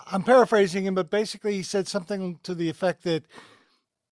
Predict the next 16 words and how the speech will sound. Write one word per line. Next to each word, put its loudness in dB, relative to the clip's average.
he -10
was -2
a 2
really 4
excellent 0
writer, 0
but -2
every -6
so -2
often 0
he'd -8
have 0
this -8
streak -8
of -10
brilliance -2